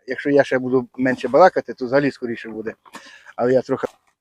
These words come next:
вам познімаю, а потім вже буду трошки допомагати. Результат, кажу, непоганий. Чотири рядочка,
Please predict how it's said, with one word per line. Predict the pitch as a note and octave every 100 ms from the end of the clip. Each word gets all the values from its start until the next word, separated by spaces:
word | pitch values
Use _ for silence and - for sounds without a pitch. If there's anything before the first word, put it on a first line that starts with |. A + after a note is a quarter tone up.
| -
вам | A#2+ B2+
познімаю, | - A2 A2+ C#3 E3 F#2
а | G2
потім | - C#3
вже | A2+
буду | G#2+ A2 A2+ G#2+ F#2+
трошки | A#2+ - A#2 A2 _ -
допомагати. | - A#2 A2+ G#2 G#2 - - _ _ _ _ _ _ _ - - _ _ - - - _ - - -
Результат, | A2+ A#2+ B2 B2 C#3 B2
кажу, | - B2 A2
непоганий. | A#2 A2+ A#2 D3+ E3
Чотири | C#3+ - - A#2+ A#2 A2+
рядочка, | A2+ D#3 - D#3+